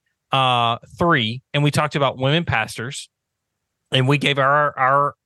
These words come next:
opinions on that, our thoughts on that, on, on how First Timothy, uh, Timothy three applies. And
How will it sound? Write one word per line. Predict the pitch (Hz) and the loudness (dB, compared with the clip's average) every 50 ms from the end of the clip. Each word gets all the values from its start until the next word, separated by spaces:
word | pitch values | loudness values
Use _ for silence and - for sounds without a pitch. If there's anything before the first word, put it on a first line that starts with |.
| _ _ _ _ _ _ _ _ _ | _ _ _ _ _ _ _ _ _
opinions | 139 127 - - 160 156 156 156 143 139 | -2 -2 0 0 0 0 0 -2 -4 -4
on | - 131 131 135 | -2 -2 0 0
that, | 135 135 139 143 139 - | 0 0 0 0 -2 -2
our | 123 123 127 131 | 0 0 0 0
thoughts | - - 143 135 127 - - 151 | 0 -2 -2 -4 -4 -4 -4 -4
on | 139 127 | -2 0
that, | 131 131 131 135 127 | 0 -2 -2 -2 -4
on, | 117 113 113 120 117 | -4 -4 -4 -4 -4
on | - 120 117 117 | -4 -4 -2 -2
how | 107 131 127 123 | -2 -2 -2 -2
First | - - 131 123 - - | -4 -4 -6 -6 -4 -4
Timothy, | 135 127 120 - 131 123 117 113 | -4 -4 -4 -4 -2 0 0 0
uh, | 117 - - _ _ _ | 0 -2 -6 _ _ _
Timothy | - 147 147 135 - - 123 110 | -4 -4 -2 -2 -4 -6 -8 -8
three | - - 139 139 143 139 127 120 117 110 - _ _ _ _ _ _ _ _ _ - | -6 -4 -2 0 0 0 0 0 -2 -4 -8 _ _ _ _ _ _ _ _ _ -6
applies. | 123 - - - 180 185 165 110 107 113 123 - 139 | -4 -2 0 2 2 2 2 2 0 -2 -4 -6 -6
And | 123 120 117 117 - | -6 -6 -6 -8 -10